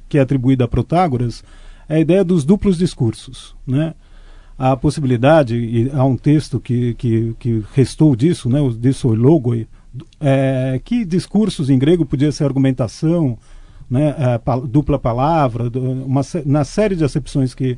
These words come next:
que a palavra logos tem, é, é essa tentativa de, sobre qualquer assunto, há a possibilidade de haver uma defesa de um lado e uma ponderação, é, equivalente do outro.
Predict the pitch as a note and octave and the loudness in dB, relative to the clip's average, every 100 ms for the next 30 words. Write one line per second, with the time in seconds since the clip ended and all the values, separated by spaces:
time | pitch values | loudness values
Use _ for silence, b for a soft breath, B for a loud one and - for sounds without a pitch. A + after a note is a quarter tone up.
0 | b b b b - C#3 C#3+ C#3 C3 B2+ | b b b b -2 0 2 2 2 0
1 | C#3 B2+ A2+ - F#3 G3 F#3+ F#3 F3+ - | 0 -2 -6 -4 -2 -2 -4 -4 -6 -4
2 | F3 F3+ - F3+ F#3+ F#3+ G3+ - F#3+ G3 | -2 -2 -4 -4 -4 -2 -4 -2 -4 0
3 | F#3+ C3+ C#3+ C3 - G3 F#3 F3+ F#3+ E3 | -2 0 -2 -2 -2 0 2 2 0 2
4 | G#3+ F#3 - G3 G#3+ G3 G3 F#3+ F#3+ - | -2 -2 -4 -8 -6 -4 -2 -2 -6 -6
5 | F3+ D#3 B2 D#3 F3+ E3 F3+ b b b | -4 -4 -2 -2 -2 -4 -6 b b b
6 | b B2+ E3+ D#3+ A#2+ A#2+ G#2+ - - F3+ | b -2 0 2 0 -2 -2 -10 -4 -2
7 | A3 D3+ B2+ - B2 A#2+ A#2 F#3 D3+ E3 | 0 0 0 0 0 -2 -4 -2 -2 -2
8 | F3 F3 F3+ F3 F#3 F3+ F3 D#3 - D#3+ | -2 -2 -4 -4 -6 -4 -4 -6 -6 -6
9 | E3+ F3 - - D3+ D#3 D#3+ D#3+ D3+ E3+ | -6 -10 -16 -4 -2 0 -2 -4 -4 -2
10 | F3 D#3 C#3 C#3 D3+ D#3+ B2+ F#2+ - - | -2 0 2 2 0 -2 -2 -2 -6 -16